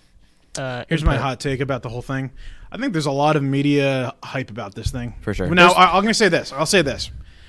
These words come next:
Speaker 2: A lot of places are getting hit hard with, like, not even, like, the virus necessarily, but just, like, how it's impacting, like,
Speaker 1: Right.
Speaker 2: all this shit. But it, it just doesn't seem like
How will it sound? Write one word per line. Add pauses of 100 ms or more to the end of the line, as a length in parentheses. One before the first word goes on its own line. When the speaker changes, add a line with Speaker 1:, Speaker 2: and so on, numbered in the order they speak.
(380)
Speaker 2:
A
lot
of
places
are
getting
hit
hard
with,
like,
not
even,
like,
the
virus
necessarily,
but
just,
like,
how
it's
impacting,
like,
Speaker 1:
Right. (240)
Speaker 2:
all
this
shit. (800)
But
it,
it
just
doesn't
seem
like